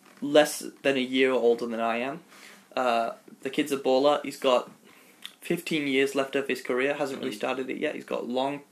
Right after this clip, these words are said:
Speaker 1: way in front of him, and I think he'll only get better and better. Obviously, injuries plagued him, but with a great right foot, great left foot, um,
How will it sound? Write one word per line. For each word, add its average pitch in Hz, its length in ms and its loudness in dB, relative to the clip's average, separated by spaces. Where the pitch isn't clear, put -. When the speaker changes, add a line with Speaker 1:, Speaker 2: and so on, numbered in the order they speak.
Speaker 1:
way 127 240 0
in 127 80 -4
front 127 180 -4
of 135 80 -8
him, 147 140 -6
and - 100 -8
I 127 60 -4
think 127 200 -10
he'll 123 140 -4
only 127 180 -6
get - 200 -8
better 123 260 -8
and 131 100 -10
better. 151 320 -6
Obviously, 131 540 2
injuries 123 400 -4
plagued 127 360 -2
him, 156 320 -6
but 127 260 0
with 131 200 -2
a 127 40 -4
great 139 460 -2
right 131 220 -2
foot, 135 280 -4
great 135 260 -4
left 127 240 -6
foot, 127 240 -2
um, 123 480 -2